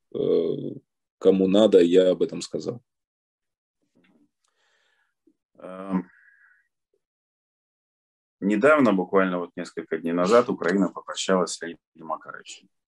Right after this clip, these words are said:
Speaker 2: первым президентом независимой Украины.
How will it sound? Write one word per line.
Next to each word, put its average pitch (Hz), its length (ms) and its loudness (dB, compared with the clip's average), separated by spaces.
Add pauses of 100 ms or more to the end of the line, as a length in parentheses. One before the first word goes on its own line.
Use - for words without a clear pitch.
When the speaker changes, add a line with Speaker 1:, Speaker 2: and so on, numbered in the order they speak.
(240)
Speaker 2:
первым 80 280 -8
президентом 82 760 -8 (1000)
независимой 85 600 0
Украины. - 360 -14